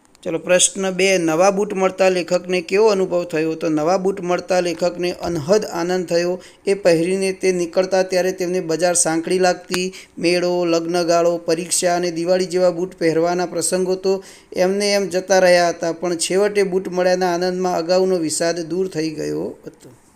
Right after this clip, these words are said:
ચલો, પ્રશ્ન ત્રણ, સોમનાથે આપેલો કાગળ જીવરામ ભટ્ટ શા માટે વાંચવાની ના પાડે છે? તો કાગળ પાછો આપતા જીવરામ ભટ્ટે કહ્યું,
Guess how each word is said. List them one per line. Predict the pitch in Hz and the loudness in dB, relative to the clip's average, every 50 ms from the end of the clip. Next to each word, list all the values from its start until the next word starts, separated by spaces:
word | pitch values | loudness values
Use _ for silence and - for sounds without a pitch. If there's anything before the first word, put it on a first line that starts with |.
| - _ _ _ _ - - _ _ _ - | -20 _ _ _ _ -20 -20 _ _ _ -8
ચલો, | 190 175 | -6 -6
પ્રશ્ન | 165 - - 196 - 214 - - 208 196 | -6 -2 0 2 2 2 2 0 -4 -6
ત્રણ, | 196 - 202 202 208 208 | -4 0 0 0 0 0
સોમનાથે | 202 - 190 180 180 190 190 196 202 202 190 202 202 190 | -2 -2 0 0 2 2 2 2 2 2 2 4 4 6
આપેલો | 175 175 175 - 190 185 190 | 4 4 2 0 0 0 0
કાગળ | 185 185 175 170 165 190 180 | 2 0 0 2 2 0 0
જીવરામ | 160 170 170 180 190 190 185 160 | -2 -2 0 2 2 2 2 2
ભટ્ટ | 170 180 175 | 2 2 4
શા | - - 202 208 | 4 4 2 2
માટે | 202 190 180 190 190 | 2 0 0 0 0
વાંચવાની | 175 175 170 165 - 180 175 180 180 | 0 0 0 0 0 -2 0 0 0
ના | 165 156 156 | 0 -2 -2
પાડે | 156 - 160 156 156 160 | -2 -2 -2 -2 -2 -4
છે? | 151 - 160 156 156 | -4 -4 -4 -6 -6
તો | 151 - 165 | -4 -6 -4
કાગળ | 160 170 165 165 160 196 202 | -2 0 0 0 2 0 0
પાછો | 202 196 180 180 185 - - | 2 2 0 2 2 2 4
આપતા | 208 196 185 190 - 208 196 | 4 4 4 2 2 2 2
જીવરામ | 196 170 180 180 185 190 196 185 | 4 2 0 0 0 0 0 0
ભટ્ટે | 160 151 156 - 190 | -2 -4 -2 -2 -4
કહ્યું, | 185 185 190 175 196 208 175 - | 0 2 2 2 2 2 -2 -6